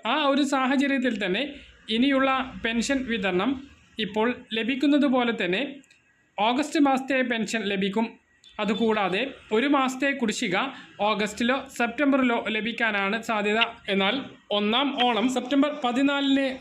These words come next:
ആരംഭിക്കുന്ന സാഹചര്യം, അതിന് മുമ്പെങ്കിലും ഓണത്തോടനുബന്ധിച്ച് വിതരണം ചെയ്യുന്ന ഒരു മാസത്തെ ക്ഷേമ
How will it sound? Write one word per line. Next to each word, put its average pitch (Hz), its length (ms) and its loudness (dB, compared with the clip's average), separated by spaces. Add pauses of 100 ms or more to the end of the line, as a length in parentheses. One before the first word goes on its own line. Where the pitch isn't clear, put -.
ആരംഭിക്കുന്ന 254 500 2 (160)
സാഹചര്യം, 220 320 -2
അതിന് 240 220 2 (100)
മുമ്പെങ്കിലും 226 580 2 (720)
ഓണത്തോടനുബന്ധിച്ച് 269 920 2
വിതരണം 247 400 2
ചെയ്യുന്ന 190 300 0 (200)
ഒരു 220 180 2
മാസത്തെ 214 440 -2 (560)
ക്ഷേമ 247 300 0